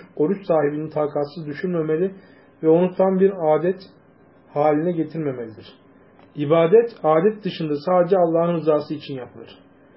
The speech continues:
Şevval ayında ayrı ayrı günlerde haftada iki gün olmak üzere altı gün oruç müstehaptır. Bununla beraber arka arkaya altı gün oruç tutulmasında da tercih edilen görüşe göre bir sakınca yoktur.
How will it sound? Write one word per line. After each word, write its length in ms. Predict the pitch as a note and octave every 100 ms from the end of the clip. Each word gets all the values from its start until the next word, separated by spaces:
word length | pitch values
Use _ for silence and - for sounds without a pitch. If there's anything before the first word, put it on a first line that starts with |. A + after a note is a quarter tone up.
| _ _
Şevval 520 | - D#3 D#3 G3+ G#3+
ayında 280 | F3+ D3+ D3
ayrı 380 | F3+ D#3+ D#3+ F#3+
ayrı 180 | E3+ C#3+
günlerde 540 | C3+ C3+ C3+ B2+ D3
haftada 460 | F3+ D#3+ - E3+ F3
iki 180 | F3 F3+
gün 100 | F#3
olmak 360 | D#3+ D#3 D3+
üzere 240 | D3 C#3+ C3+
altı 320 | C#3+ C#3+ F#3+
gün 140 | F#3
oruç 380 | G3 E3 F#3 -
müstehaptır. 600 | D#3+ - C#3 C#3+ - - - _ _ - - _ -
Bununla 320 | D#3 A3 F#3
beraber 380 | D#3+ D3+ C#3 C#3+
arka 320 | C#3+ C#3+ E3
arkaya 380 | F#3+ F#3 F#3 G3+
altı 300 | E3 D#3+ D#3
gün 120 | G3 F3+
oruç 220 | F3+ F#3+
tutulmasında 840 | - - E3+ D#3 D#3 D#3 F3 G#3 - - _ _ _
da 80 | F3
tercih 420 | F3 D#3+ D#3+ G3
edilen 320 | F#3 D#3 D3 D3
görüşe 340 | C#3+ D3 F3+
göre 240 | D#3+ C#3
bir 60 | D#3
sakınca 440 | D#3 D3+ D3 D#3
yoktur. 320 | F3 C#3+ -